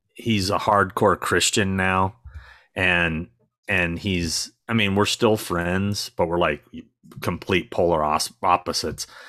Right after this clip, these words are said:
And it just bums me out because I remember I was at his house, like, it was, like, two years ago, and he has two kids.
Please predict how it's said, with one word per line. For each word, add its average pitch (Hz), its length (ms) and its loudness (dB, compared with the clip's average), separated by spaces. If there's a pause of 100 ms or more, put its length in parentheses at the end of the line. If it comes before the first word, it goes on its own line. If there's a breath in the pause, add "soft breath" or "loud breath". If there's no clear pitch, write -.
(480 loud breath)
And 117 120 2
it 113 60 2
just 117 240 0
bums 127 360 4
me 95 140 2
out 95 260 2
because 90 320 0
I 95 80 4
remember 95 260 2
I 90 120 2
was 92 140 2
at 107 180 4
his 92 140 0
house, 90 420 2
like, 76 280 -2 (880 loud breath)
it 139 40 -2
was, 131 120 2
like, 127 160 2
two - 160 0
years 90 360 2
ago, 80 440 0
and 80 100 -8
he 92 120 0
has 92 220 2
two 92 220 -2
kids. 92 560 0